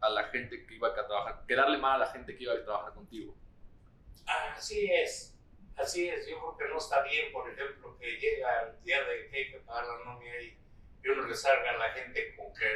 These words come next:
Speaker 2: pues, le vas a dar nomás la mitad de su sueldo y, y eso nunca lo he, nunca lo vi bien y nunca, este,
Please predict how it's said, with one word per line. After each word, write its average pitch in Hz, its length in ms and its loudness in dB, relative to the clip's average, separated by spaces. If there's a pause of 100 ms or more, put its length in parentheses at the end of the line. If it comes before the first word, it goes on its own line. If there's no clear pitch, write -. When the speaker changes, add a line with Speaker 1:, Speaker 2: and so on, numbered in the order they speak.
(160)
Speaker 2:
pues, - 160 -20
le 160 60 -10
vas - 200 -2
a 151 100 -4
dar 156 200 -8
nomás - 500 -8 (320)
la - 160 2
mitad 156 360 2
de - 80 0
su - 120 -8
sueldo - 460 0
y, - 260 -14 (100)
y - 140 -6
eso - 280 0
nunca - 280 -4 (100)
lo - 140 -4
he, - 720 -12
nunca - 280 -2
lo - 120 0
vi - 140 -4
bien 440 240 -4 (600)
y - 160 -8
nunca, 131 440 2
este, - 640 -8